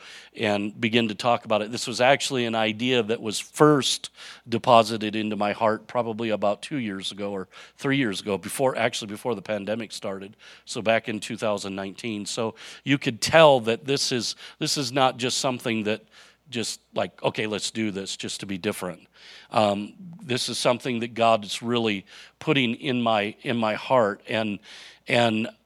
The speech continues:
what I wanna share with you this morning, um, is predominantly where we are going and what we are becoming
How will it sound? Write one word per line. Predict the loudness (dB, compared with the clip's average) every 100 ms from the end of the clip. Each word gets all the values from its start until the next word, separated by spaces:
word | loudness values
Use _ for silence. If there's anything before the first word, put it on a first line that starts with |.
| _ _ _
what | 8 10
I | 12
wanna | 10 8 6
share | 2 2 2
with | 0 -4
you | -8 -8
this | -6 -6
morning, | -4 -2 -2 -4 -8 _ -10
um, | -6 -6 -8 -10 -14 _ _ _ _ _ -20 _ -20 _ _ 0
is | 0 0
predominantly | -2 2 10 12 12 8 4 0 -4 -4 -6 -12 _ _ _ _ _ _ _
where | -2 6 6
we | 6 2
are | 2
going | 2 0 2 -2 -6
and | -8 -2
what | -2
we | 0 0
are | 0
becoming | -6 -6 -6 -6 -8